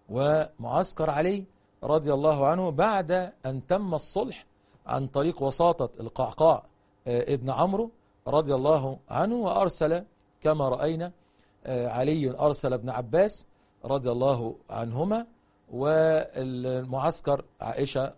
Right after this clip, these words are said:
رضي الله عنها أرسل محمد ابن طلحة، واتفق الجميع ونام الجميع، يعني إيه، في ليلة هادئة، إلى أن اتفق الخوارج والسبائية على ما اتفقوا عليه، فجاءوا على مؤخرة معسكر،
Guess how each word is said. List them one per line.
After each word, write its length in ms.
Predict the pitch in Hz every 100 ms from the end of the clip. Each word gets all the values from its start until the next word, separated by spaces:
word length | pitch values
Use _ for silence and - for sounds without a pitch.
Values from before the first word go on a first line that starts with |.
| -
رضي 280 | 135 120
الله 400 | 113 123 123 117 - _ _ -
عنها 440 | 120 175 180 -
أرسل 480 | 185 - 147 147 - -
محمد 480 | 101 147 151 156 156 - _ _ _ -
ابن 280 | 151 117 117
طلحة، 480 | 151 175 180 202 -
واتفق 540 | - 180 - 208 180 -
الجميع 580 | 139 110 131 156 190 214
ونام 380 | 214 226 214
الجميع، 460 | 165 127 139 156 165 _ _ _ -
يعني 260 | 135 135 131
إيه، 200 | 151 143
في 160 | 131
ليلة 500 | 131 160 160 160 170 170 _ _
هادئة، 720 | 127 131 131 - 208 208 - 208
إلى 120 | 196
أن 280 | 190 165 160
اتفق 560 | - - 175 143 -
الخوارج 640 | 117 113 131 135 156 135 117
والسبائية 600 | 143 - 135 127 165 160
على 220 | 143 131
ما 80 | 123
اتفقوا 540 | - 180 185 185 185 - _ _
عليه، 580 | - 123 151 156 139 156 - _
فجاءوا 1120 | - 135 139 143 147 - 131 123 117 123 165
على 200 | 147 135
مؤخرة 520 | 127 123 - 151 151 135
معسكر، 480 | 127 143 - 135